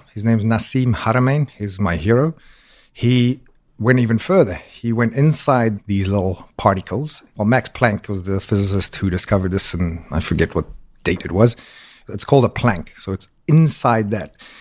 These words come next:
And so anyway, this physicist recently, this was probably in the last year maybe, split that open and measured the Planck inside, which is the smallest thing that we know of, right?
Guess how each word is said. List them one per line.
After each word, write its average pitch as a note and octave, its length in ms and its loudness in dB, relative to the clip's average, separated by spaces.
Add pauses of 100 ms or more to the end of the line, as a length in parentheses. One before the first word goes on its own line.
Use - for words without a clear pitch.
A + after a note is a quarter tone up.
(140)
And G2+ 220 -4
so A2 220 -2 (100)
anyway, B2+ 300 4
this A#2 220 -2
physicist B2+ 680 0 (220)
recently, G#2+ 800 0 (100)
this - 220 -8
was F#2+ 120 -4
probably G#2 280 2
in F#2+ 80 4
the F2+ 40 0
last F#2+ 300 0 (420)
year G2 300 2
maybe, G2 380 -4 (260)
split - 360 0
that A2 200 0
open A#2+ 400 0 (160)
and F#2+ 220 0
measured A2 420 2 (400)
the G2 140 -2
Planck G#2 380 -2
inside, G#2+ 400 0
which F#2 160 -4
is F2+ 120 -6
the F#2+ 80 -6
smallest A#2+ 680 0 (340)
thing A#2 280 4
that G2 180 -6
we G2+ 220 -2 (220)
know F#2+ 280 2
of, E2 260 -4 (200)
right? G#2 220 -2